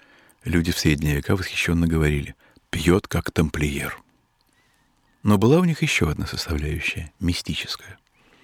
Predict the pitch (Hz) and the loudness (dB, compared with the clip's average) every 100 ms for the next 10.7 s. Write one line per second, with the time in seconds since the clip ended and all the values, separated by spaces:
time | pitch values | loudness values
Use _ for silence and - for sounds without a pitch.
0 | _ _ 98 92 85 73 85 107 80 - | _ _ -2 0 2 2 2 2 0 -10
1 | - _ _ 92 82 73 76 - 104 87 | -20 _ _ 0 2 2 0 0 0 -2
2 | - _ - - - _ - - 92 127 | -6 _ -20 -20 -20 _ -6 0 4 4
3 | 131 - - 110 - 143 143 104 113 - | 4 2 0 0 4 4 4 4 2 2
4 | 92 95 - 85 - 139 156 95 82 _ | 2 2 2 0 2 2 2 -2 -4 _
5 | _ - - 85 90 - - 123 - 78 | _ -20 -4 2 4 2 2 -2 -2 -8
6 | - 78 - 78 - 78 67 - 69 67 | -6 -6 -4 -4 -4 -4 -6 -10 -14 -16
7 | _ _ _ _ _ _ _ _ - - | _ _ _ _ _ _ _ _ -6 0
8 | 85 92 87 - 76 - 80 80 76 73 | 4 4 2 -2 -4 0 0 2 0 0
9 | 76 65 71 85 123 127 - - _ _ | -2 -2 0 2 0 -2 -10 -20 _ _
10 | 101 - 101 90 95 98 - | -2 0 0 2 2 2 -2